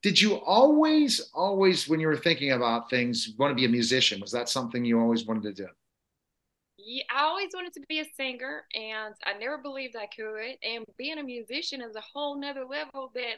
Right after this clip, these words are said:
Speaker 2: I had to really, really believe for.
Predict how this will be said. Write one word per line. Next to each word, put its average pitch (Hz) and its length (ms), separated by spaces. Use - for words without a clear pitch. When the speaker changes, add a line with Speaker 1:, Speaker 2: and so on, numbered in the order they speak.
Speaker 2:
I 226 120
had 254 300
to 254 200
really, 285 320
really 220 300
believe 190 520
for. 196 360